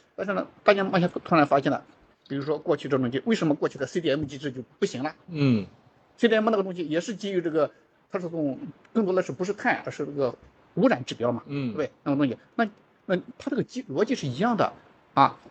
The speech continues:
Speaker 1: 富裕国家的、发达国家的，我来购买你这个发展中国家的、欠发达国家的这些企业的一些这个排放指标，
Speaker 2: 嗯。对。
Speaker 1: 是吧？那，那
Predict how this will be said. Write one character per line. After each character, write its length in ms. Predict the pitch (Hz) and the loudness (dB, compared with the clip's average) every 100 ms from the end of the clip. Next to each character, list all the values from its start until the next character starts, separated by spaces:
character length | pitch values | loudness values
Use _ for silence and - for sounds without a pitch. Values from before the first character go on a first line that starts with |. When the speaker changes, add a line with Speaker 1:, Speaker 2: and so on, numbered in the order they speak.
| _ _ _ _ | _ _ _ _
Speaker 1:
富 160 | - 226 | 2 6
裕 80 | 165 | 6
国 200 | 131 131 | 6 4
家 100 | 139 | 6
的、 120 | 123 | 4
发 180 | - 220 | 4 4
达 80 | 156 | 4
国 120 | 120 | 2
家 100 | 120 | 0
的， 200 | 110 - - | 0 -4 -2
我 80 | 123 | 2
来 180 | 131 - - | 2 0 -6
购 100 | 180 | 0
买 160 | 123 | 2
你 140 | 120 113 | 2 0
这 100 | 127 | 0
个 280 | 131 107 101 - - | 0 0 -4 -12 0
发 120 | 190 | 0
展 100 | 147 | 2
中 100 | 117 | -2
国 100 | 110 | -4
家 120 | 113 | -4
的、 60 | 107 | -4
欠 180 | 220 | -6
发 80 | 175 | -4
达 80 | 123 | -4
国 120 | 113 | -4
家 120 | 107 | -6
的 100 | 110 107 | -6 -6
这 80 | 127 | -6
些 100 | 117 | -8
企 220 | - 120 | -8 -12
业 40 | |
的 60 | 123 | -10
一 80 | 113 | -10
些 140 | - | -8
这 100 | 107 | -8
个 100 | 104 | -10
排 180 | - 131 | 0 0
放 140 | 135 | 2
指 80 | 113 | -4
标， 200 | 110 104 101 | -6 -6 -6
Speaker 2:
嗯。 40 | - _ | -10 _
对。 140 | 104 | 0
Speaker 1:
是 60 | 92 | 0
吧？ 240 | 123 107 - - _ _ _ _ _ _ _ - - | -4 -6 -14 -20 _ _ _ _ _ _ _ -20 0
那， 160 | 165 165 | 0 4
那 160 | 170 | 2